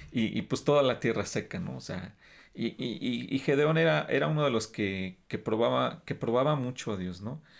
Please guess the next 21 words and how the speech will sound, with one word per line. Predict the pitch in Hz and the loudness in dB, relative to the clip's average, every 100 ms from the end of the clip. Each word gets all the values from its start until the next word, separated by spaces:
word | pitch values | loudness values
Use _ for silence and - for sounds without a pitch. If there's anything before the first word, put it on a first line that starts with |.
| - _ _ | -20 _ _
Y, | 113 220 - | -4 -4 -2
y | 117 113 | -2 0
sí, | - 160 180 | 2 2 2
pues, | 180 120 - - | 0 -4 -4 -4
hay | 117 151 | -4 -2
personas | 156 143 139 139 139 | -2 0 -2 -2 -4
que | - | -4
lo | 98 | -6
están | - 113 113 | -2 -2 -2
buscando | 107 - 107 110 110 | -6 -2 0 0 -2
y, | 98 90 92 - - - _ _ | -2 -2 -4 -12 -20 -20 _ _
y | 90 101 | 0 2
a | |
veces | 101 107 127 | 2 2 0
le | 107 95 | 0 0
reclaman | 90 - 107 113 117 104 | 0 0 2 2 -2 -2
a | 90 | -2
Dios | 90 101 104 - | 0 2 0 -4
y | 95 | -8
le | 92 | -6
dicen, | 90 - 92 | -6 -6 -8